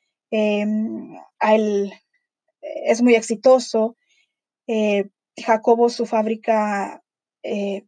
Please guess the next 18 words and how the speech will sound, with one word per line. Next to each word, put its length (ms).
es 400
una 180
fábrica 760
viejísima, 960
su 260
auto 260
es 120
viejísimo, 1040
eh, 180
no 160
quiere 280
renovar 400
absolutamente 720
nada 380
de, 300
de 120
su 140
entorno. 720